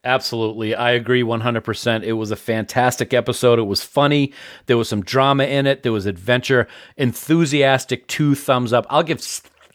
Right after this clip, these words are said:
six thumbs up 'cause I'm grabbing all y'all's thumbs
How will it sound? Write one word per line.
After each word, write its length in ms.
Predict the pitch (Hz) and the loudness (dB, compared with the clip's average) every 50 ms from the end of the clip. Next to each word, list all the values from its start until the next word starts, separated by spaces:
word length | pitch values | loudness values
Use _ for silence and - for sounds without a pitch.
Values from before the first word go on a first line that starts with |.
| _ | _
six 480 | - - - - - - 214 - - - | -12 -10 -8 -4 -2 -2 -2 -2 -4 -14
thumbs 420 | - _ 139 123 120 117 110 95 107 | -4 _ 0 0 0 -2 -6 0 2
up 200 | 120 117 - - | 2 2 2 -2
'cause 140 | - 123 113 | -8 -4 -4
I'm 140 | 135 143 139 | -4 -4 -2
grabbing 340 | - 143 147 143 127 120 | 0 2 2 2 2 2
all 160 | 120 131 151 156 | 2 2 2 4
y'all's 380 | 139 123 110 107 101 98 - - | 2 2 0 0 -2 -4 -6 -4
thumbs 420 | - 110 104 98 98 98 - - | -2 -2 -2 -2 -4 -6 -8 -10